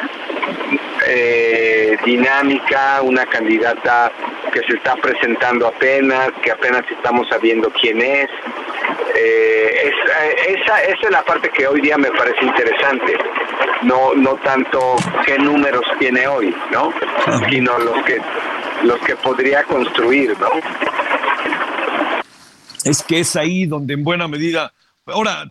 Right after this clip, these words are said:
Speaker 2: tien-, eh, s-, eh, sí encontramos en ella alguien que no le va a dejar la plaza vacía al presidente y que le va a contestar casi que en los mismos tonos en que el presidente plantea las cosas, ¿no?
Speaker 1: Uno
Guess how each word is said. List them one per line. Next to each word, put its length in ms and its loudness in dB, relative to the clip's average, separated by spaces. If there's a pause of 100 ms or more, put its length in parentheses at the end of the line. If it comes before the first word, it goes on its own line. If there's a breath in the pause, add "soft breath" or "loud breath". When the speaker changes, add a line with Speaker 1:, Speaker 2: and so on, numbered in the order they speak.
Speaker 2:
tien-, 220 -6
eh, 260 -10
s-, 240 -16
eh, 120 -6
sí 220 -4
encontramos 720 -4
en 160 -4
ella 240 -2
alguien 360 -4
que 140 -4
no 120 -4
le 100 -2
va 100 0
a 40 0
dejar 220 -4
la 160 -2
plaza 300 -6
vacía 260 -4
al 80 -4
presidente 640 -2 (300)
y 160 -4
que 120 -2
le 80 2
va 100 0
a 60 -4
contestar 520 -4
casi 340 -4
que 80 -6
en 60 -6
los 120 -4
mismos 400 0
tonos 400 -2
en 120 -4
que 80 -6
el 100 -4
presidente 500 -2
plantea 380 -4
las 180 -6
cosas, 340 -4
¿no? 160 -8 (1700)
Speaker 1:
Uno 300 2